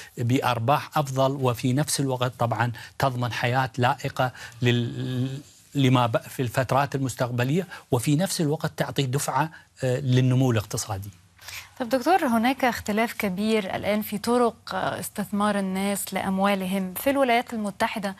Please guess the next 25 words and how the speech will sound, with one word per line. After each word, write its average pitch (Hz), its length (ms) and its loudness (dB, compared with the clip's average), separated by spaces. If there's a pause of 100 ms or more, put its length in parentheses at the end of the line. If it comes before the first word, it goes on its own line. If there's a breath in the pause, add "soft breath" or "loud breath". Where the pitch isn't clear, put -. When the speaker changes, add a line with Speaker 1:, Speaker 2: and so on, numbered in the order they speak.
(380 loud breath)
Speaker 2:
بالمقارنة 208 800 0
في 196 260 -8
ألمانيا. 190 380 -2
هل 269 60 0
يمكن 302 320 0
توضيح 233 480 0
هذا 247 200 4
الأمر 247 340 0
و-، 226 320 2
وتفسير، 226 680 0 (360 loud breath)
آه، 226 120 0
لماذا، 240 640 2 (120)
لماذا 214 440 0
هذا 202 200 -2
الاختلاف؟ 190 500 -8 (520 loud breath)
Speaker 1:
بالفعل 180 320 0 (100)
هناك 156 240 2
فارق 156 360 0
كبير 147 320 0
في - 100 -10
السلوك 143 420 -2
الاستثماري 131 640 -2
بين 131 200 0
الولايات 123 500 0
المتحدة 143 680 -2